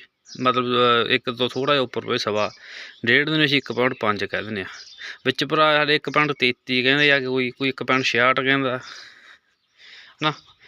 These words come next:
ਦੇਖੋ ਹਰੇਕ ਬੰਦੇ ਦੀ ਆਪਣੀ ਆਪਣੀ ਥਿਊਰੀ ਹੁੰਦੀ ਆ, ਤੇ ਉਹਦੇ ਹਿਸਾਬ ਨਾਲ ਹੀ ਫਿਰ ਅੱਗੇ ਪੂਲੀਆਂ ਪੈਣੀਆਂ ਨੇ। ਪੂਲੀ ਜਿਹੜੀ ਪਿਛਲੀ ਹੁੰਦੀ ਆ ਉਹ ਆਪਾਂ ਅੱਠ ਤੋਂ ਥੱਲੇ ਨੀਚੇ ਕਿਤੇ ਪਾਈ ਨਹੀਂ, ਕਿਉਂਕਿ ਫਿਰ ਤੇਲ ਦੀ ਕੰਜੈਕਸ਼ਨ ਵੱਧ ਜਾਂਦੀ ਆ,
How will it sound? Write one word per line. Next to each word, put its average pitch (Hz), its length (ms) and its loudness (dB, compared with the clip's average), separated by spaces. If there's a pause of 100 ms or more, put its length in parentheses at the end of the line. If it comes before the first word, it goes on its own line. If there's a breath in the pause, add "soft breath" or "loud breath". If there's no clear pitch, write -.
(120 soft breath)
ਦੇਖੋ 135 200 0
ਹਰੇਕ 143 320 2
ਬੰਦੇ 143 260 0
ਦੀ 139 60 2
ਆਪਣੀ 135 260 2
ਆਪਣੀ 127 260 0
ਥਿਊਰੀ 120 300 -2
ਹੁੰਦੀ 110 260 -4
ਆ, 117 60 -4 (1040 loud breath)
ਤੇ 135 100 0
ਉਹਦੇ 156 220 2
ਹਿਸਾਬ 160 260 4
ਨਾਲ 147 160 2
ਹੀ 143 60 0
ਫਿਰ 139 360 2
ਅੱਗੇ 139 180 -2
ਪੂਲੀਆਂ 117 380 -4
ਪੈਣੀਆਂ 101 340 -8
ਨੇ। 92 60 -14 (540 loud breath)
ਪੂਲੀ 143 260 0
ਜਿਹੜੀ 165 180 2
ਪਿਛਲੀ 143 420 -2
ਹੁੰਦੀ 143 240 -2
ਆ 147 80 2
ਉਹ 147 120 0
ਆਪਾਂ 139 320 0
ਅੱਠ - 140 -2
ਤੋਂ 127 160 -8
ਥੱਲੇ 127 260 -2
ਨੀਚੇ 123 260 -4
ਕਿਤੇ 123 180 -2
ਪਾਈ 107 280 -4
ਨਹੀਂ, 110 140 -8
ਕਿਉਂਕਿ 127 280 -2
ਫਿਰ 120 140 -6
ਤੇਲ 117 300 -2
ਦੀ 117 100 -4
ਕੰਜੈਕਸ਼ਨ 117 640 -6
ਵੱਧ 101 160 -6
ਜਾਂਦੀ 117 340 -6
ਆ, 113 40 -8